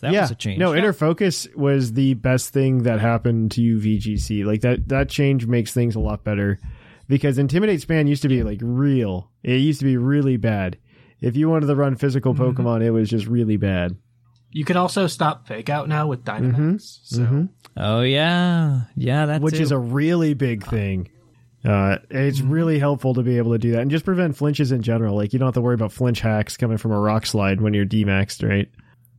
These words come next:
Speaker 2: Uh,
Speaker 3: Mm-hmm. Though Incineroar is still super annoying with things like
Speaker 2: Parting
Speaker 3: Parting
Speaker 2: Shot's
Speaker 3: Shot and
Speaker 2: annoying.
Speaker 3: Snarl.
Speaker 2: Parting Shot's an-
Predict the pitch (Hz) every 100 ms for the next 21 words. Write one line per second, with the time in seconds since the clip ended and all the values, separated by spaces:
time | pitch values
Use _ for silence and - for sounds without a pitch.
0 | - - 95 92 147 - - 170 180 175
1 | 165 202 196 170 - 165 135 147 127 131
2 | 123 117 117 113 120 117 117 107 - 160
3 | 185 185 - 165 156 143 123 110 110 104
4 | - - 127 139 143 135 - 107 92 98